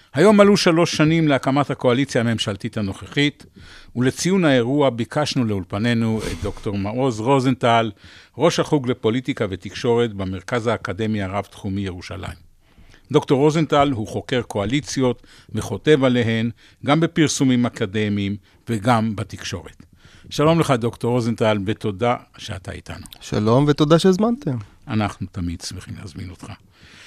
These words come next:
Speaker 1: נתחיל ברשותך בהבהרת כמה מושגים. מה זה פרלמנט תלוי?
Speaker 2: כן.
Speaker 1: לא, אני מכיר כמה שהיו, אבל מה
Speaker 2: כן.
Speaker 1: זה פרלמנט תלוי?
Speaker 2: כן, כן, כן. לא, זה יפה שבחרת להתחיל במצב שהוא,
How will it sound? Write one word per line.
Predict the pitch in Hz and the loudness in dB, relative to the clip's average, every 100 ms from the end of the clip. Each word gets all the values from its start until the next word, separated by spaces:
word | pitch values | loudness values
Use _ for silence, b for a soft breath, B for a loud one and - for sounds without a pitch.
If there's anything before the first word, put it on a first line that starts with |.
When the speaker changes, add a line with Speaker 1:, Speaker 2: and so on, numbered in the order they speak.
| b b b 131 | b b b 0
Speaker 1:
נתחיל | 143 - 214 | 2 4 4
ברשותך | 190 - 131 - 139 127 127 - | 4 2 -2 2 4 4 2 -2
בהבהרת | 113 117 110 104 110 120 - | -4 -2 -2 -2 -2 -2 -2
כמה | - 113 104 107 | -4 -2 0 0
מושגים. | 110 - 104 87 82 - _ _ _ b b b b - | 0 -2 -6 -8 -12 -14 _ _ _ b b b b -2
מה | 220 | 0
זה | 285 | 2
פרלמנט | - - 107 104 107 107 - | 0 2 2 2 2 2 0
תלוי? | - 104 104 85 73 - _ _ _ | -2 2 2 0 -8 -18 _ _ _
Speaker 2:
כן. | - 117 104 | 0 0 4
Speaker 1:
לא, | 160 135 | 8 8
אני | 120 | 8
מכיר | 123 - 170 | 6 6 4
כמה | - 143 120 | 4 2 2
שהיו, | - 120 117 117 113 110 | 2 4 4 4 2 0
אבל | 107 110 107 _ _ _ _ - | 0 0 -2 _ _ _ _ -2
מה | 110 | 0
Speaker 2:
כן. | 113 | 2
Speaker 1:
זה | |
פרלמנט | 104 107 101 107 101 | 2 2 2 0 -2
תלוי? | - 104 147 | -2 -2 0
Speaker 2:
כן, | 127 - | 0 -2
כן, | 127 101 | -4 -4
כן. | 110 107 92 - - b b b b b | -6 -6 -6 -12 -20 b b b b b
לא, | 123 | 2
זה | 113 117 | 2 4
יפה | 127 - 151 | 6 8 8
שבחרת | 160 147 123 120 120 127 139 | 10 8 8 4 2 2 0
להתחיל | 147 120 - 147 | 4 4 2 2
במצב | 139 123 107 - 113 | 4 4 4 2 0
שהוא, | - 104 101 101 98 | 0 -2 0 -2 -4